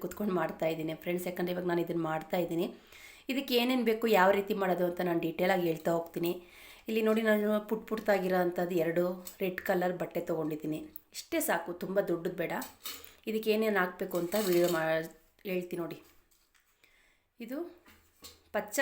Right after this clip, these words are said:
ಕರ್ಪೂರ, ಇದಿಷ್ಟಕ್ಕೆ ಐವತ್ತು ರೂಪಾಯಿ ಅಷ್ಟೇನೆ. ಇದಕ್ಕೆ ಪಚ್ಚ ಕರ್ಪೂರ ಬೇಕು, ಮೇನ್ ಇದಕ್ಕೆ ಪಚ್ಚ ಕರ್ಪೂರ ಬೇಕು.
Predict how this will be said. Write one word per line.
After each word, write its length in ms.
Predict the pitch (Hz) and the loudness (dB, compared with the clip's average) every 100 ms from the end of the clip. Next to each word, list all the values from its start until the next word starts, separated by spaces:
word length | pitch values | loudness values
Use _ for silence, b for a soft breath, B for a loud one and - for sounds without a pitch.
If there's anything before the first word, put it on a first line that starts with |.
| 277 | 0
ಕರ್ಪೂರ, 340 | 180 180 175 170 - - _ _ _ - - _ _ _ _ _ _ _ _ _ 226 | -2 -2 -4 -4 -4 -12 _ _ _ -20 -20 _ _ _ _ _ _ _ _ _ -8
ಇದಿಷ್ಟಕ್ಕೆ 440 | 226 214 240 240 185 | -6 -6 -4 0 2
ಐವತ್ತು 220 | 196 196 - | 2 -2 -4
ರೂಪಾಯಿ 220 | 196 175 | -2 -2
ಅಷ್ಟೇನೆ. 460 | - 185 170 165 226 294 202 | -2 -2 -2 -2 -4 -6 -6
ಇದಕ್ಕೆ 240 | 214 220 196 | -6 -4 -6
ಪಚ್ಚ 180 | 180 - | -6 -4
ಕರ್ಪೂರ 340 | 180 185 - 160 156 | -4 -4 -4 -4 -2
ಬೇಕು, 240 | 156 - 185 285 - _ 208 | 0 0 0 -4 -12 _ -6
ಮೇನ್ 180 | 226 220 | -4 -2
ಇದಕ್ಕೆ 220 | 196 214 220 | -4 -6 -6
ಪಚ್ಚ 160 | 180 - | -6 -6
ಕರ್ಪೂರ 280 | 185 185 160 160 | -6 -6 -6 -4
ಬೇಕು. 240 | 170 - | -6 -4